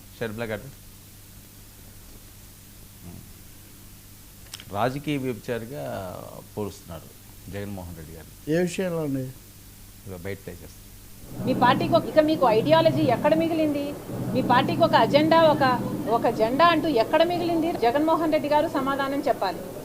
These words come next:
Speaker 3: అసలు జగన్మోహన్ రెడ్డి గారు చేస్తున్నది రాజకీయ వ్యభిచారం కాదా?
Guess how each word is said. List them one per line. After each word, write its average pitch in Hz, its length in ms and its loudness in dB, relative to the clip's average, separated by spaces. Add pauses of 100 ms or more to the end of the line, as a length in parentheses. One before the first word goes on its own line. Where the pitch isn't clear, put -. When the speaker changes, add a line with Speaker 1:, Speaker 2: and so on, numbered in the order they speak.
(100)
Speaker 3:
అసలు 311 380 4 (200)
జగన్మోహన్ 330 540 4
రెడ్డి 294 180 2
గారు 277 300 2
చేస్తున్నది 302 600 2
రాజకీయ 285 540 2
వ్యభిచారం 285 580 2
కాదా? 202 320 2